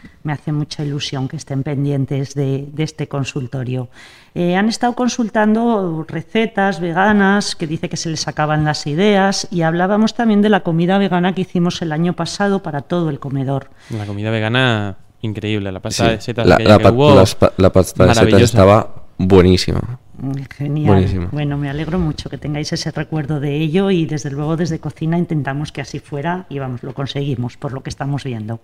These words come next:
Speaker 1: Entonces ese día comimos pasta con setas, como estáis diciendo, y un seitán estofado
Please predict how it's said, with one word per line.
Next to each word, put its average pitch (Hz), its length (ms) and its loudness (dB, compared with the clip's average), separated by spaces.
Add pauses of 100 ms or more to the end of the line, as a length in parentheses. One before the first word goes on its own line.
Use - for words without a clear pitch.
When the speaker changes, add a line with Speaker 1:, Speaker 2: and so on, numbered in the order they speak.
(720)
Speaker 1:
Entonces 190 580 -2
ese 208 180 -2
día 196 160 2
comimos 190 400 2
pasta 180 300 -4
con 185 160 -2
setas, - 340 0
como 180 160 0
estáis 180 240 -2
diciendo, 240 460 2
y 190 120 2
un 175 140 4
seitán 175 540 0
estofado 226 840 0